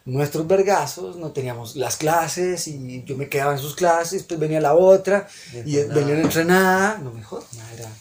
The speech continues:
Speaker 2: Ah,
Speaker 1: Y
Speaker 2: sí,
Speaker 1: eso es
Speaker 2: mae, yo una vez daba clases en, en un, en un instituto de idiomas en Escazú, porque había estado trabajando en un hospital y me, me salí porque ya tenía muchos problemas con unos supervisores, y,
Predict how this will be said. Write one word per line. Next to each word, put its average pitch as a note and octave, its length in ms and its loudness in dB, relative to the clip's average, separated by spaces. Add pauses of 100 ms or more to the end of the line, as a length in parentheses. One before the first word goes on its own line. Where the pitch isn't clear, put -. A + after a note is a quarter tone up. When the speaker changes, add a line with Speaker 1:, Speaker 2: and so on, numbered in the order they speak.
(1160)
Speaker 2:
Ah, F3 180 -2
Speaker 1:
Y F3+ 40 -2
Speaker 2:
sí, - 180 0
Speaker 1:
eso C3+ 140 0
es C3 60 2
Speaker 2:
mae, B2+ 260 -6
yo B2 100 -6
una B2+ 120 -6
vez B2+ 160 -6
daba B2+ 240 0
clases B2 500 -8
en, G#2+ 380 -12
en A2+ 80 -14
un, A2 880 -16
en A2 160 -16
un A#2+ 40 -14
instituto A#2 560 -16
de A2+ 120 -10
idiomas A2+ 420 -12
en G#2+ 140 -14
Escazú, A#2 500 -16 (880)
porque A2+ 280 -14
había G#2+ 100 -8
estado A#2+ 260 -6
trabajando A#2+ 320 -6
en A#2+ 60 -12
un B2 40 -12
hospital A2+ 400 -12
y - 80 -14
me, G#2+ 120 -16 (420)
me A#2+ 60 -16
salí A2 260 -12
porque A2 240 -16
ya G#2 60 -14
tenía A#2 160 -16
muchos A#2+ 200 -16
problemas A#2 380 -14
con A#2 180 -18
unos A2+ 180 -14
supervisores, A2+ 680 -12
y, - 100 -20